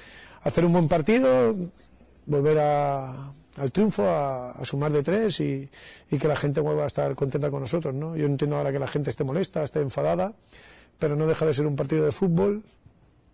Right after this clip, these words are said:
contra un rival directo, porque era nuestro rival directo.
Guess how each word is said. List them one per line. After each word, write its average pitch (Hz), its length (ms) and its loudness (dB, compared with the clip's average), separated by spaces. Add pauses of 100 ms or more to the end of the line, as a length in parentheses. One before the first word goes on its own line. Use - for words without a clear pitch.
(600)
contra 147 320 -2
un 151 140 0
rival 147 200 4
directo, 165 360 -2
porque 151 160 -2
era 156 80 -2
nuestro 156 320 -2
rival 151 200 2
directo. 185 520 -2